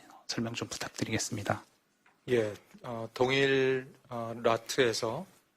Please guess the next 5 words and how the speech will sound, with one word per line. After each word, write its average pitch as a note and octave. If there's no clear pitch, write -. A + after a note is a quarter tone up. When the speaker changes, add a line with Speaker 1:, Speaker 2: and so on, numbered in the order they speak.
Speaker 2:
그 G2+
동일 B2+
제조 B2+
번호 A#2
백신에서 A#2